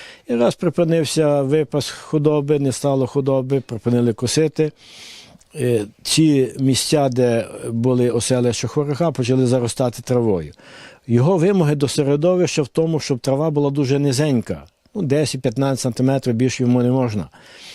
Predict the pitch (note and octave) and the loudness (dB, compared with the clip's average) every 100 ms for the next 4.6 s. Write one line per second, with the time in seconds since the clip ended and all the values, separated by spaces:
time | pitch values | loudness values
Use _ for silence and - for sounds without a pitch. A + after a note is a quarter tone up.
0 | - - - _ - A2 A#2+ B2+ C#3 B2 | -20 -20 -20 _ 0 2 4 4 2 2
1 | C#3 C3 C#3 A#2 C3+ - C3 A#2 C3 - | 2 2 2 2 0 0 0 0 0 0
2 | C#3 B2 C#3 B2 - - - - - A2+ | 0 2 2 0 -4 -18 -20 -20 -8 -6
3 | - B2 C3+ D3 B2 C3+ C3+ A#2+ C#3 C3 | -4 0 2 2 2 2 0 0 0 2
4 | C3+ C3+ A#2 D3+ B2 F#2 | 2 0 2 0 0 -2